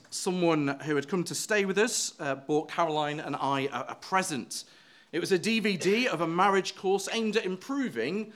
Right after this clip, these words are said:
married life. A few weeks after they'd left, we dutifully put on the D V D, sort of settled down to watch it. And the programme started with this wonderful picture,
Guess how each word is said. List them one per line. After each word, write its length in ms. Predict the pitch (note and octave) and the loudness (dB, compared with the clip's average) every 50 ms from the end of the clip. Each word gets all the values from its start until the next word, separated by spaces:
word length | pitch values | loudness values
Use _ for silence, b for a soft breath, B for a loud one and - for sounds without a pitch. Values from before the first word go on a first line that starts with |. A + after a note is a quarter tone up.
| B B B - | B B B -6
married 440 | D3 F3 F3+ F3+ F3+ F3 E3+ E3 - | -2 0 2 2 2 2 0 0 0
life. 640 | D#3+ E3+ F3+ F3+ D#3 A#2+ - - - - - - - - _ _ _ B B B B B - - | 0 2 2 2 2 0 -2 -8 -16 -18 -18 -20 -20 -20 _ _ _ B B B B B 0 0
A 60 | B3 | 2
few 200 | B3 C#4 C#4 C4 A#3 | 6 8 8 10 10
weeks 200 | G3+ - - G#3 | 8 6 6 2
after 240 | F#3 - - - | 2 2 2 -4
they'd 300 | C#3+ D3 C#3 C3+ B2 C3+ | -2 0 2 0 0 0
left, 480 | C#3 D#3+ G#3 A#3 - - - - - - | 6 6 6 6 6 -4 -14 -16 -14 -6
we 100 | D3 C3+ | -4 -4
dutifully 460 | C3 - F3 E3+ - - C#3+ C3+ D3 C#3 | -4 -2 -4 -6 -6 -8 -12 -8 -8 -10
put 220 | C#3 - G3 F3 | -6 -6 -4 -4
on 160 | F3 E3+ E3+ | -2 -2 -4
the 60 | D#3+ | -4
D 180 | - E3+ E3+ E3 | -4 -4 -6 -4
V 140 | E3+ E3+ D#3+ | -6 -8 -6
D, 200 | E3 E3+ E3+ E3+ | -4 -4 -4 -4
sort 240 | E3+ - E3 - - | -6 -8 -8 -8 -4
of 60 | - | -2
settled 260 | F#3 - - E3+ D#3+ | -2 0 0 -2 -4
down 200 | F3 D#3+ D#3 D3+ | -4 -4 -4 -4
to 100 | - D#3+ | -8 -8
watch 320 | C#3+ D#3+ E3+ - - - | -4 -4 -4 -2 -4 -6
it. 200 | F3+ F3+ D#3 - B B B B B B B B B B B B B | -4 -4 -6 -6 B B B B B B B B B B B B B
And 140 | - A#3 C4 | 0 0 0
the 40 | B3+ | 2
programme 420 | - D#4 C#4+ C4+ F#3+ A3+ G3+ G3 | 2 2 2 4 4 4 2 2
started 520 | F#3 - G3 F3+ F3 F3 E3+ - D#3+ D3 C#3 | 2 0 0 2 2 2 0 0 -2 -2 0
with 160 | D3+ D3 D3+ | -4 -4 0
this 260 | D3+ D3 D3 - - | -2 -2 -2 -4 0
wonderful 420 | E3 F#3+ G3 F#3+ D#3+ - E3 C#3 C#3 | 2 2 2 2 -2 -4 -6 -6 -6
picture, 460 | - D#3 C#3 - - - C3+ A2 - | -6 -8 -10 -8 -6 -4 -4 -4 -4